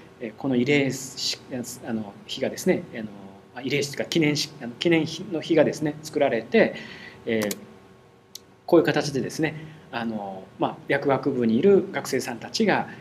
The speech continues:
まあ、おそらく一年に一回ですね、決められた時に、あの、まあ、記念式をですね、行うっていうことが、あ、なされて、え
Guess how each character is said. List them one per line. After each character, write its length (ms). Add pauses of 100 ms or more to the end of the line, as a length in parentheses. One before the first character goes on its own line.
(240)
ま 160
あ、 20
お 40
そ 100
ら 60
く 60
一 140
年 140
に 80
一 80
回 160
で 60
す 80
ね、 60
決 120
め 80
ら 60
れ 60
た 60
時 260
に、 240 (340)
あ 120
の、 380 (600)
ま 100
あ、 120
記 140
念 160
式 200
を 60
で 60
す 100
ね、 80
行 180
う 40
っ 160
て 160
い 40
う 40
こ 80
と 100
が、 220 (180)
あ、 140
な 120
さ 140
れ 120
て、 380
え 60